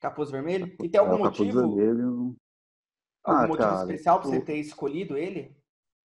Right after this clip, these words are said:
Speaker 2: Tem, tem sim. Tipo, ele é parecido muito com o Justiceiro, né? Ele é um personagem que, ele é um anti-herói também, assim como o Justiceiro.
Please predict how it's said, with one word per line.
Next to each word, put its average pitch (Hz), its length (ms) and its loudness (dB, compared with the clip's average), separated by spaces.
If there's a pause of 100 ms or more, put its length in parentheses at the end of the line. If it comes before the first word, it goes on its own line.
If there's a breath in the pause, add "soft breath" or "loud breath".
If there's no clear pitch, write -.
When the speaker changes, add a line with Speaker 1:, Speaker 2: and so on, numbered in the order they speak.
(460)
Speaker 2:
Tem, 117 360 4
tem 113 160 0
sim. 113 680 0
Tipo, 104 560 2 (240)
ele 117 160 6
é 170 80 6
parecido 170 420 2
muito 160 160 0
com - 80 -4
o 170 40 -6
Justiceiro, 117 560 -4
né? 107 140 -8 (840)
Ele 92 120 -2
é 95 40 0
um 92 40 -4
personagem 104 680 0
que, 110 160 -6
ele 101 640 2
é 104 60 6
um 107 100 6
anti-herói 123 500 2
também, 123 380 -2 (460)
assim 101 260 -6
como 104 180 -4
o 98 60 -2
Justiceiro. 110 500 -4